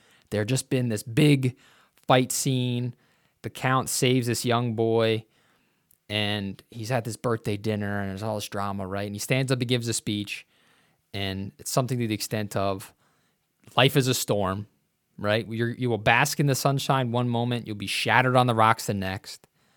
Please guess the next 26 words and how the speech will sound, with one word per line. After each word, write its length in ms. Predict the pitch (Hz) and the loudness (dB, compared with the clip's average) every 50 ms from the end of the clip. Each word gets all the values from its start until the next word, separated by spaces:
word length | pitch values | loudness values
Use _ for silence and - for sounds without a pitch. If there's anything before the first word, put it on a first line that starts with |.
| _ _ _ _ _ _ _ _ - | _ _ _ _ _ _ _ _ -4
But 100 | 110 101 | -2 0
what 160 | 104 104 101 | 0 0 0
makes 340 | 104 113 127 131 - - - | 2 2 2 2 2 2 2
you 140 | 139 135 | 2 2
a 40 | 135 | 4
man, 500 | 135 123 113 104 95 95 95 98 104 110 _ _ _ _ _ _ _ - _ _ _ _ - | 4 4 2 2 2 0 -2 -4 -6 -8 _ _ _ _ _ _ _ -20 _ _ _ _ -12
or 180 | 101 95 110 | -8 -4 0
woman 380 | 165 190 156 131 131 156 160 - _ - | 0 2 2 2 2 0 -2 -6 _ -10
in 120 | - 104 107 | -6 -6 -4
this 160 | 104 107 - | -4 -6 -8
case, 360 | - 101 107 123 147 - _ _ _ _ _ _ _ _ _ | -8 -8 -8 -8 -8 -10 _ _ _ _ _ _ _ _ _
makes 220 | - 110 117 - - | -4 -2 -2 0 2
you 120 | 185 185 | 4 6
a 40 | 180 | 6
man 340 | 175 156 160 160 156 156 170 | 8 8 8 8 6 6 6
or 100 | 175 180 | 4 6
woman 420 | 151 135 123 123 120 120 123 123 - _ _ _ _ _ _ | 6 6 6 6 4 2 0 -2 -6 _ _ _ _ _ _
is 160 | - 117 110 110 | -4 -4 -2 0
what 220 | 107 127 151 156 | 2 2 2 2
you 160 | 175 175 170 | 2 0 2
do 220 | 143 139 135 139 139 | 4 6 6 6 6
when 140 | 131 117 | 6 4
that 180 | 110 110 110 - | 2 2 0 -2
storm 360 | - - - 104 98 95 90 | -4 -4 -4 -2 -2 -4 -4
comes. 520 | - - - - - - - - - - _ _ _ _ _ _ _ _ _ _ _ _ _ _ _ _ _ _ _ _ _ _ _ _ _ _ - | -6 -8 -8 -8 -8 -12 -18 -20 -20 -20 _ _ _ _ _ _ _ _ _ _ _ _ _ _ _ _ _ _ _ _ _ _ _ _ _ _ -10
So, 340 | - - - 104 82 - - | -4 0 0 0 0 0 -6